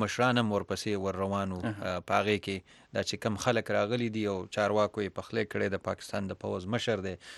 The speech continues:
Speaker 1: پاکستان د آی اس آی مشر دی.
Speaker 2: مهم.
Speaker 1: او هغوی هم په دغه خبرو اترو کې په سپینه ماڼۍ کې برخه اخلي.
Speaker 2: مهم.
Speaker 1: اوس، اه، دا، اه،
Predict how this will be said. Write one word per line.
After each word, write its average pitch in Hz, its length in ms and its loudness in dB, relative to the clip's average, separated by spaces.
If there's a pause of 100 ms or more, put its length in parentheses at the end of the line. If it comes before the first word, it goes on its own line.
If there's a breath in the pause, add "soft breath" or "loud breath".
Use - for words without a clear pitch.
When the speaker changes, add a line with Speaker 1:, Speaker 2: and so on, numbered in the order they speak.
(160 loud breath)
Speaker 1:
پاکستان 117 500 2
د 117 40 4
آی 110 80 8
اس 107 140 4
آی 151 200 10
مشر 92 320 -4
دی. 73 140 -10
Speaker 2:
مهم. 98 500 -4
Speaker 1:
او 110 100 8 (140)
هغوی 117 240 6 (100)
هم 127 240 6
په 117 160 2
دغه 101 220 2
خبرو 107 320 0
اترو 107 320 -2
کې 110 120 -2 (380 loud breath)
په 104 140 2
سپینه 113 240 2
ماڼۍ 101 320 0
کې 101 80 -2 (100)
برخه 95 240 0
اخلي. 87 340 -4 (100)
Speaker 2:
مهم. 107 280 0
Speaker 1:
اوس، 208 280 8
اه، 165 280 12 (760)
دا، 170 120 12 (220)
اه، 123 440 2